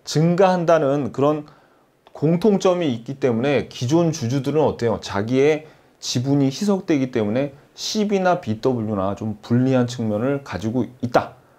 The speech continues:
그런 얘기를 했었습니다. 아셨죠? 자, 그래서 오늘은 요 씨비하고 비더블유하고 요거를 한번 비교를 하면서 마지막으로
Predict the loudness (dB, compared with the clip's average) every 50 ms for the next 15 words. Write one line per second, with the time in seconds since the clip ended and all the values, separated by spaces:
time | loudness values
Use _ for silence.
0 | _ _ _ _ _ -2 0 0 2 2 0 -2 -2 -2 -2 -4 -4 -6 -12 -20
1 | _ _ _ -10 -2 -2 -2 -2 0 -2 -2 -2 -2 -4 -6 -8 -16 _ _ _
2 | _ 0 2 2 4 4 4 4 2 0 -4 -6 -6 -4 -2 -2 0 0 2 2
3 | 4 4 4 4 4 4 4 2 0 -2 -4 -6 -4 0 0 2 2 0 -2 -6
4 | -16 -20 _ _ _ _ _ _ -12 -8 -4 -2 -2 -2 0 2 2 4 4 2
5 | 2 2 0 -2 -2 -4 -6 -6 -6 -4 0 2 2 2 2 -2 -2 0 0 0
6 | -2 -2 -2 0 0 0 -2 -4 -8 -18 _ _ _ _ _ _ _ -4 -2 0
7 | 0 0 -2 -2 -2 -2 -4 -4 -6 -6 -2 0 0 2 2 2 2 2 0 0
8 | 0 0 0 0 0 0 0 -2 -4 -10 -18 -20 -20 _ _ _ _ 0 0 0
9 | 0 2 2 2 2 2 0 -2 -2 -4 -6